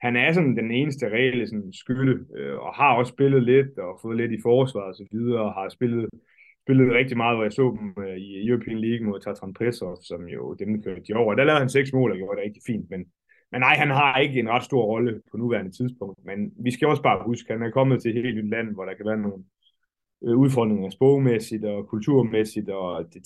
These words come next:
tager bare lidt længere tid, øh, for nogle spillere, end det gør for andre. Han har jo også været hårdt ramt af skader tidligere, så, øh,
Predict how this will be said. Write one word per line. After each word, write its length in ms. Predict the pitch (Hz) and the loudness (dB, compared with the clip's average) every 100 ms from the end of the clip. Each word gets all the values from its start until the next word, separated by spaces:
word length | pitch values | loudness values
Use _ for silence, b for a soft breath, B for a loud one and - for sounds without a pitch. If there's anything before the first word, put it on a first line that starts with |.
| - | -2
tager 220 | 110 101 | 0 0
bare 180 | 95 98 | -2 -4
lidt 140 | 98 | -2
længere 300 | 104 113 104 | -2 0 -4
tid, 500 | 104 - 120 110 80 | -4 -8 -6 -4 -4
øh, 140 | 69 - | -6 -6
for 80 | 107 | -2
nogle 220 | 107 107 | -2 -2
spillere, 300 | 107 104 101 | -2 0 -2
end 80 | 98 | -4
det 80 | |
gør 140 | 98 107 | -2 -2
for 120 | 92 | -2
andre. 340 | 92 104 104 95 | -4 -2 -2 -2
Han 100 | 101 | -6
har 60 | |
jo 80 | 101 | -2
også 220 | 107 - | -2 0
været 100 | 104 | 0
hårdt 220 | 107 117 | 0 0
ramt 200 | 107 104 | 0 -4
af 40 | 98 | -6
skader 360 | - 110 113 | -8 -4 -2
tidligere, 420 | 104 113 107 92 - | -4 -4 -4 -4 -8
så, 340 | 92 87 87 | -8 -6 -6
øh, 140 | 60 | -8